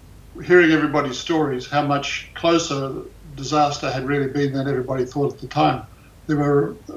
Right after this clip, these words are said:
things that really did happen that it was a miracle that they didn't finish up in warfare.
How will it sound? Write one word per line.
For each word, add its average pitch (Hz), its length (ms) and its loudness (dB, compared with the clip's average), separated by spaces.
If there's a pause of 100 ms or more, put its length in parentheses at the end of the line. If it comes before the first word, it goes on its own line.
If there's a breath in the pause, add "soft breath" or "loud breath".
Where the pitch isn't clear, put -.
things 151 280 4
that 143 140 2
really 139 260 2
did 151 180 4
happen 135 360 2
that 131 140 -6
it - 500 -20
was 147 100 -8
a 143 60 -2
miracle 143 420 4
that 135 140 -6
they 135 100 -6
didn't 127 360 -6
finish 127 440 -6
up 127 120 -2
in 123 120 -6
warfare. 127 400 -4